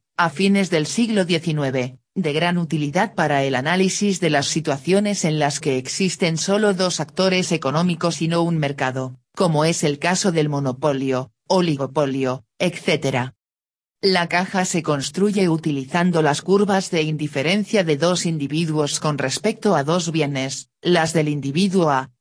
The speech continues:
se dibujan partiendo del punto de referencia normal en los diagramas, sudoeste, mientras que las del individuo B, se originan en el extremo opuesto, nordeste. Las cantidades del bien uno y dos,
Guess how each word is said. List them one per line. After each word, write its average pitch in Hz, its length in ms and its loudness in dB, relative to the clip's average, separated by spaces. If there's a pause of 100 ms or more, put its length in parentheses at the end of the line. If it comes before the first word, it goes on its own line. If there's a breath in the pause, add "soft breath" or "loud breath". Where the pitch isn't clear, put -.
se - 260 -2
dibujan 160 520 -2
partiendo 160 580 0
del 151 180 0
punto 190 400 0
de 160 140 2
referencia 160 720 0
normal 165 420 0
en 151 100 0
los 143 180 0
diagramas, 139 760 0 (180)
sudoeste, 151 720 -2 (160)
mientras 196 560 2
que 196 140 2
las 165 200 0
del 156 140 2
individuo 151 640 0
B, 117 220 -4 (160)
se 196 280 2
originan 170 560 0
en 160 140 0
el 143 100 -2
extremo 165 600 0
opuesto, 139 640 -4 (180)
nordeste. 143 800 -2 (140)
Las 180 300 2
cantidades 160 720 -2
del 139 160 -2
bien 185 220 2
uno 190 260 4
y 151 100 2
dos, 143 360 -2